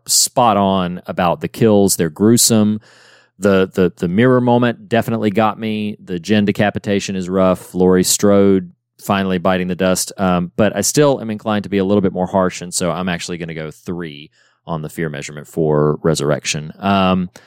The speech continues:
for the God meter, um, listen, like, Resurrection,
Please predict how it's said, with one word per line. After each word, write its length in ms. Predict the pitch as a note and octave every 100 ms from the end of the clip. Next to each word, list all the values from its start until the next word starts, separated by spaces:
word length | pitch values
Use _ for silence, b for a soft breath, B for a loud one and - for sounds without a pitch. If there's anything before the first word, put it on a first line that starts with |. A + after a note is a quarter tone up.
| b b b b b _
for 120 | C#3+
the 140 | C3 B2
God 500 | - E3+ F3 E3 A2+
meter, 640 | G#2+ F2 E2+ E2+ F2 _ _
um, 580 | G#2+ G#2 G2 F#2+ F#2+ F#2 -
listen, 640 | F#2+ F2+ - E2+ D#2 D#2 -
like, 260 | - F2+ E2
Resurrection, 800 | - A2 G#2+ G2+ F#2 - E2+ D#2+